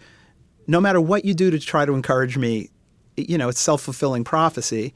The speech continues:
And I think I knew that that would be the first line of the song, because one of the things you look for as a songwriter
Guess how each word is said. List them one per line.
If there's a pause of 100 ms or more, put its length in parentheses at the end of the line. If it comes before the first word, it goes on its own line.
(380)
And
I
think
I
knew
that
that
would
be
the
first
line
of
the
song, (180)
because
one
of
the
things
you
look
for
as
a
songwriter